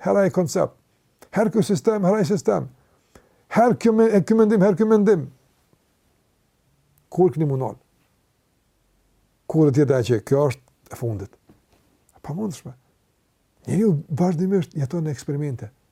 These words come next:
Eksperimente, eksperimenton. Dhe kjo e bën të shqetësuar. Kjo e bën të pasigurt. Dhe Allahu thot, "Ju ufiku anhu men ufik." Nga, nga kjo qartësi,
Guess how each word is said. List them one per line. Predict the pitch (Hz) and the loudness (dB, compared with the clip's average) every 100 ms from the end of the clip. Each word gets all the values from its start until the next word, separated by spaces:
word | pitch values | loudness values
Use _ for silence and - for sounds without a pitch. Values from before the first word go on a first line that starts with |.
| _ _ _ - | _ _ _ -14
Eksperimente, | - 147 147 117 - | -10 -8 -8 -10 -14
eksperimenton. | - 139 143 131 117 - _ _ _ _ _ _ _ _ - | -10 -8 -8 -10 -14 -18 _ _ _ _ _ _ _ _ -10
Dhe | 123 | -2
kjo | 202 | 0
e | 175 | 0
bën | 165 | 0
të | 120 | -2
shqetësuar. | 139 - 92 78 - _ _ _ _ - | -6 -6 -6 -8 -10 _ _ _ _ -2
Kjo | 185 143 170 | 0 0 -2
e | 131 | 0
bën | 160 | 0
të | 170 | -2
pasigurt. | 139 165 175 185 - _ _ _ _ _ _ _ _ _ _ _ _ - | -4 -4 -2 -4 -6 _ _ _ _ _ _ _ _ _ _ _ _ -8
Dhe | 113 | -4
Allahu | 135 139 | -2 -2
thot, | 127 123 | -4 -4
"Ju | 147 139 | -4 -4
ufiku | - 127 - | -8 -10 -6
anhu | 117 127 113 | -6 -6 -6
men | 110 120 | -6 -8
ufik." | 123 110 - - _ _ _ _ _ _ _ _ _ _ _ _ _ _ - | -10 -12 -14 -20 _ _ _ _ _ _ _ _ _ _ _ _ _ _ -6
Nga, | 117 113 131 | -2 0 -2
nga | 127 123 | -2 -2
kjo | - 226 | 2 0
qartësi, | - 202 147 - 196 | 2 0 0 2 0